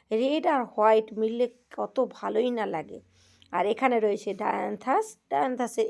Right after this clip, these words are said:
এই কালারগুলো আমার যদিও রয়েছে, তাই এগুলো কিন্তু আমি একটাও নিইনি। আর এখানে রয়েছে গ্যাজেনিয়া, দেখো গ্যাজেনিয়া, আর এখানে রয়েছে মিনি জিনিয়া। তো সবগুলোই রয়েছে আমার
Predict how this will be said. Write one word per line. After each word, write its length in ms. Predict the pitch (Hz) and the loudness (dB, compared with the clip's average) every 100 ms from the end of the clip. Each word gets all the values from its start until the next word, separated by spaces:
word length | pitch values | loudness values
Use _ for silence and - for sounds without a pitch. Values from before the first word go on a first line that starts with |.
| - | -2
এই 60 | 220 | -4
কালারগুলো 440 | 214 214 202 220 214 202 | -4 -4 -6 -2 -2 -2
আমার 180 | 202 202 196 | -4 -6 -6
যদিও 260 | 202 214 208 196 | -6 -6 -4 2
রয়েছে, 400 | 247 311 - 320 269 _ _ _ _ _ _ _ _ | 2 2 -2 -14 -14 _ _ _ _ _ _ _ _
তাই 160 | 247 262 214 | 2 4 4
এগুলো 200 | 190 220 214 | 2 -2 -2
কিন্তু 200 | 208 202 202 | -6 -8 -8
আমি 120 | 208 196 | -6 -6
একটাও 320 | 180 - 185 208 214 | -8 -4 0 0 0
নিইনি। 360 | 226 254 190 185 _ _ _ _ - | 0 0 -2 -8 _ _ _ _ -6
আর 80 | 156 196 | -2 0
এখানে 260 | 220 277 254 | 2 2 2
রয়েছে 320 | 208 208 - 214 185 | 0 -2 -4 -6 -2
গ্যাজেনিয়া, 640 | 196 190 226 226 254 320 415 - _ _ _ - | -2 0 0 0 0 0 -2 -6 _ _ _ -10
দেখো 220 | 208 269 254 | -2 -2 0
গ্যাজেনিয়া, 500 | 214 208 247 254 254 359 453 _ - 220 208 | -2 0 -2 0 -2 -2 -6 _ -10 -4 -2
আর 200 | 208 202 202 - - - | 0 -2 -4 -12 -18 -10
এখানে 280 | 202 285 277 220 | 0 2 2 0
রয়েছে 240 | 196 - 277 277 | 0 -2 -2 0
মিনি 260 | 330 311 254 | 0 0 0
জিনিয়া। 320 | 208 196 185 180 _ _ _ - | -4 -6 -8 -10 _ _ _ -4
তো 40 | 214 - | -4 -2
সবগুলোই 520 | 196 196 208 262 302 240 | -4 -4 0 2 2 0
রয়েছে 340 | 202 202 - | -4 -6 -10
আমার 280 | 196 196 196 | -10 -6 -6